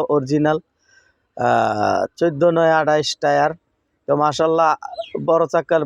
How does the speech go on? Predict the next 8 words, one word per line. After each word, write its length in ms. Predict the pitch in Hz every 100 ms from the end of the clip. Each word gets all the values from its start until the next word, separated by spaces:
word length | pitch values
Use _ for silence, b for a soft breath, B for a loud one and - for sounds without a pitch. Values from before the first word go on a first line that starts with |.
| 139
বিটগুলো 600 | 151 131 127 151 156 156 _ _ _ _ -
আশি 220 | 135 - 170
নব্বই 320 | 170 147 170
পার্সেন্ট 360 | 175 156 170 160
বিটের 260 | 170 156
মতো 260 | 156 147 156
রয়েছে। 400 | 151 151 - 151 165 - b b b _
তো 80 | -